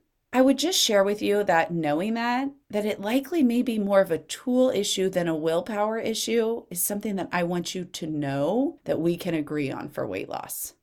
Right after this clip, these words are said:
And I want you to hear that, because every single week I tell my ladies in coaching,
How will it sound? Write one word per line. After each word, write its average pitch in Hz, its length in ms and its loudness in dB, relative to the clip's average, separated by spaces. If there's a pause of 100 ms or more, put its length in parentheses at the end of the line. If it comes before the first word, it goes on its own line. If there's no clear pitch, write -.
(160)
And 202 100 -8
I 233 40 0
want 277 240 4
you 330 60 -2
to 277 80 2
hear 175 280 -4
that, - 260 -10 (220)
because 233 280 -2 (100)
every 247 480 -2
single 196 440 -2
week 165 280 -4
I 151 100 -2
tell 170 180 -6
my 160 160 -4
ladies 151 360 -4
in 151 120 -2
coaching, 143 600 -6